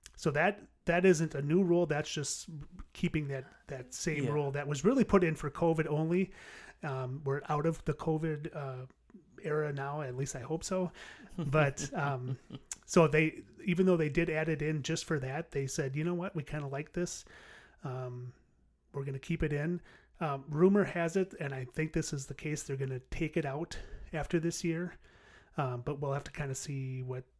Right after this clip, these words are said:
Speaker 1: what they wanna do. Um,
Speaker 2: Okay.
Speaker 1: Major League Baseball likes to have games played f-, not really fast, but they don't like four or five hour games, right?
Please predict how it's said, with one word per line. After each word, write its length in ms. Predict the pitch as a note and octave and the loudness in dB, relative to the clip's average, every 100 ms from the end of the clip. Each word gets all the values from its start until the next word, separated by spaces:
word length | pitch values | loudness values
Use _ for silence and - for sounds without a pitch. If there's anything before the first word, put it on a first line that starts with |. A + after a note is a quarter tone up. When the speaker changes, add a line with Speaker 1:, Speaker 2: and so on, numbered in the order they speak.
| - - | -20 -10
Speaker 1:
what 180 | C3 - | -10 -6
they 100 | C3 | -6
wanna 220 | B2+ C3+ | -4 -6
do. 300 | C#3 F#3 D3+ G#3+ | -2 0 0 -4
Um, 400 | C3+ B2+ B2 A#2+ | -6 -6 -8 -8
Speaker 2:
Okay. 360 | C3 C3 - D#3 D#3+ | -8 -8 -8 -8 -2
Speaker 1:
Major 320 | D#3 F#3+ A3+ | 2 4 6
League 160 | G3 | 4
Baseball 460 | D3+ D#3 D#3 F3 D#3 | 4 0 2 0 0
likes 320 | C3+ D3 - - | -2 -6 -8 -6
to 120 | C3+ | -4
have 220 | C#3+ C#3 | -4 -8
games 440 | C#3 C3 C3+ C#3 | -8 -8 -8 -10
played 560 | - - C3+ B2+ C3 B2+ - - - _ _ | -10 -8 -4 -4 -4 -8 -12 -20 -20 _ _
f-, 120 | - - _ - | -20 -20 _ -12
not 180 | C3+ - - _ _ | -12 -12 -18 _ _
really 220 | D3 C#3+ | -2 0
fast, 420 | C#3 C#3+ B2 B2+ - | 0 0 -2 -4 -6
but 100 | B2+ | -4
they 120 | B2+ | 0
don't 200 | D3+ D3+ | 0 2
like 220 | D3 - | -2 -2
four 340 | - C#3+ C#3 C#3 | -8 -4 -2 -2
or 60 | |
five 280 | - C#3 B2+ | -2 -4 -4
hour 220 | B2+ A#2 | -6 -6
games, 500 | A2 A2 A#2 C#3 - | -8 -12 -14 -16 -10
right? 220 | C#3+ B2+ | -4 -4